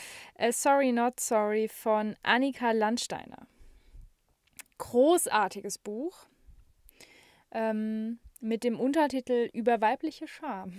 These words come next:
<laughs> Ja. Ähm, ich kann euch sagen, das ist wirklich, das haut richtig rein.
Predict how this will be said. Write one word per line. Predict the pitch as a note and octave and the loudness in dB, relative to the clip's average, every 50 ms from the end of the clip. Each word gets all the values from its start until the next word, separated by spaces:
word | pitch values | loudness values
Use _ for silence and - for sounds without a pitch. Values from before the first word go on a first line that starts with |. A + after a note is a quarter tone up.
| G#3 - - E4 | -18 -14 -14 -12
<laughs> | - - - - - _ | -12 -12 -16 -18 -12 _
Ja. | F#3+ - _ _ _ _ - - - - - - - - - - G#3 _ | -12 -12 _ _ _ _ -20 -18 -18 -16 -16 -16 -16 -16 -18 -18 -10 _
Ähm, | - A#3+ C4+ C4+ C4+ C4+ C4+ C#4 C#4 C4+ A3+ | 8 8 10 10 8 6 4 0 -4 -4 -4
ich | - B3+ - - - - - | -6 -8 -8 -10 -16 -10 -2
kann | C#4 C#4 C4+ C4+ C4+ | 0 0 0 0 -2
euch | B3+ B3+ A3 | -4 -4 0
sagen, | A#3+ A3+ A3 A#3 A#3+ B3 B3 A3+ | 2 4 4 4 2 0 -4 -6
das | A3+ A3 - - | -6 -6 -4 -6
ist | - A3+ - - - | -6 -6 -4 -6 -2
wirklich, | A3 A3+ A3 - A3+ A3 G#3+ - | -2 -2 -2 0 -4 -4 -4 -2
das | - A3 - - | -6 -8 -6 -2
haut | - A3 G#3+ | -2 -2 -2
richtig | G3+ G3+ F#3 - G3 - - | -2 -8 -12 -12 -16 -14 -12
rein. | G3+ F#3 F3+ F#3+ G3 | -12 -12 -12 -12 -14